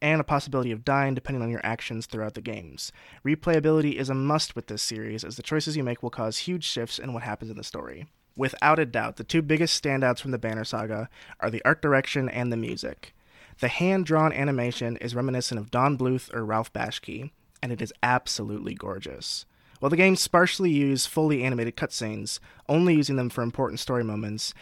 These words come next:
every movement in combat is fluidly and beautifully animated, making the combat not only a joy to play through, but also enthralling to watch. You can watch one of your giant horned Varl allies bring a massive war axe down upon an enemy,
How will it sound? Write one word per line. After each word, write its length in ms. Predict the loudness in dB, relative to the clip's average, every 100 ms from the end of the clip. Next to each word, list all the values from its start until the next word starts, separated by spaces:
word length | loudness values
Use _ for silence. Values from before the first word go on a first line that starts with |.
| -12
every 300 | 2 4 6
movement 460 | 6 6 6 4 0
in 60 | -2
combat 420 | 0 2 2 2
is 120 | -4
fluidly 600 | -4 2 4 4 2 2
and 120 | 0
beautifully 440 | 0 -2 -2 -4 -4
animated, 500 | -4 -4 -4 -6 -4
making 240 | -6 -4
the 80 | -6
combat 460 | -4 -2 0 0
not 180 | 0 0
only 220 | 2 2
a 100 | 0
joy 260 | 0 0 2
to 60 | 0
play 320 | -2 0 0
through, 380 | 0 -4 -6 -10 -16 -10
but 120 | 0 2
also 260 | 4 2
enthralling 560 | 0 -2 0 2 4 2
to 80 | -2
watch. 540 | -2 -2 -2 -6 -6 -14 _ _ _ _ _ -4
You 80 |
can 140 | 0 4
watch 240 | 4 2
one 80 | 0
of 20 |
your 100 | 0
giant 340 | 2 4 4 2
horned 300 | 0 0 2
Varl 360 | 6 6 6
allies 320 | 6 4 2
bring 200 | 0 -2
a 80 | 0
massive 480 | 2 4 4 2 -2
war 240 | 0 2
axe 220 | 2 0 -2
down 180 | -4
upon 220 | -4 -4 -4
an 80 |
enemy, 460 | 0 2 4 2 0